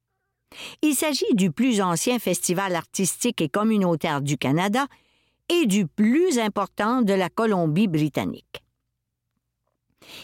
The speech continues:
Il célèbre la vitalité de la culture japonaise traditionnelle et contemporaine, reflétant les jours heureux de cette petite communauté asiatique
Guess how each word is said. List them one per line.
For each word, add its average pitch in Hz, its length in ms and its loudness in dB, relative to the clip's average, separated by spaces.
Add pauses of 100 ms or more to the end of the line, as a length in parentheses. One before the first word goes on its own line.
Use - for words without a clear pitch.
Il 277 200 2
célèbre 269 580 0
la 151 180 2
vitalité 185 800 0
de 156 100 0
la 147 140 0
culture 170 500 0
japonaise 151 800 0
traditionnelle 214 1080 0 (160)
et 254 180 2
contemporaine, 190 840 -2 (640)
reflétant 285 720 0
les 190 260 2
jours 202 280 0
heureux 220 520 2
de 165 140 0
cette 156 400 -2
petite 196 480 -2
communauté 170 680 2
asiatique 196 640 -2